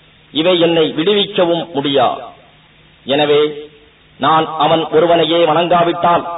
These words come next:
அப்போது நான் நிச்சயமாக வெளிப்படையான வழிகேட்டில் இருப்பேன். திடனாக உங்கள் ரப்பின் மீதே நிச்சயமாக நான் ஈமான் கொண்டிருக்கிறேன்.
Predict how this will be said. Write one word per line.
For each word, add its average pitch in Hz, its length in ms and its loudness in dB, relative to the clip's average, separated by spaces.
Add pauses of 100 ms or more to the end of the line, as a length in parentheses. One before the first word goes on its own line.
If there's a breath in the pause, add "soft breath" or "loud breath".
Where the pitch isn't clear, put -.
(520)
அப்போது 185 460 0
நான் 180 260 2
நிச்சயமாக 175 640 0
வெளிப்படையான 165 680 2
வழிகேட்டில் 160 680 0
இருப்பேன். 139 720 -2 (720)
திடனாக 151 580 0 (640)
உங்கள் 170 440 0
ரப்பின் 165 400 0
மீதே 185 580 -2 (240)
நிச்சயமாக 156 640 2
நான் 143 240 2 (140)
ஈமான் 156 400 2
கொண்டிருக்கிறேன். 135 840 -2